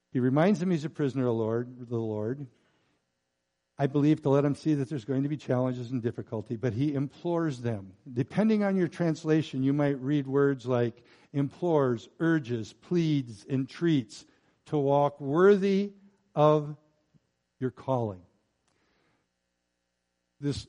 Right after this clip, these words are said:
these words that Paul uses to walk worthy are really a metaphor. And what they're a metaphor are, are,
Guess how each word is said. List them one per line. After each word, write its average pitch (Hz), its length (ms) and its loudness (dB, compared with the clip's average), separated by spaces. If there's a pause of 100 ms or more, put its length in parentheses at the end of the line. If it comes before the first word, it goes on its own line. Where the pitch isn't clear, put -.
(140)
these 127 240 -6
words 185 320 -4
that 170 120 -4
Paul 156 240 0
uses 135 440 -2
to 135 120 -6
walk 127 340 -2
worthy 123 420 2
are 117 100 0
really 160 320 4
a 127 60 2
metaphor. 120 640 -4 (1000)
And 143 160 2
what 143 140 2
they're 165 160 2
a 139 40 2
metaphor 170 520 0
are, 143 200 4
are, 123 180 2